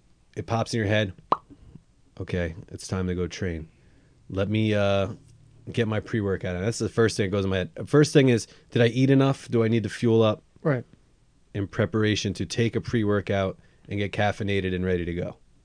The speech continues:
Speaker 2: What pre-workout do you take?
Speaker 1: Um, there's this one called, uh, Vice from G Code
Speaker 2: Are
Speaker 1: Nutrition.
Speaker 2: you, uh, where are you at in the flavors right now?
Speaker 1: So
Speaker 2: Are you on a kick or are you rotating?
Speaker 1: recently I've been liking, uh, the Legend Lime, and I've been mixing it with, uh,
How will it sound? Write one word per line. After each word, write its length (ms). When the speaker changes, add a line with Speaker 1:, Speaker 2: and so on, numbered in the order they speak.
Speaker 2:
What 180
pre-workout 580
do 80
you 60
take? 100
Speaker 1:
Um, 1000
there's 160
this 120
one 220
called, 420
uh, 220
Vice 420
from 200
G 120
Code 220
Speaker 2:
Are 80
Speaker 1:
Nutrition. 160
Speaker 2:
you, 280
uh, 120
where 180
are 60
you 160
at 100
in 80
the 80
flavors 760
right 200
now? 340
Speaker 1:
So 480
Speaker 2:
Are 60
you 140
on 100
a 40
kick 400
or 140
are 40
you 180
rotating? 600
Speaker 1:
recently 560
I've 100
been 240
liking, 480
uh, 380
the 220
Legend 360
Lime, 420
and 140
I've 60
been 160
mixing 280
it 120
with, 240
uh, 260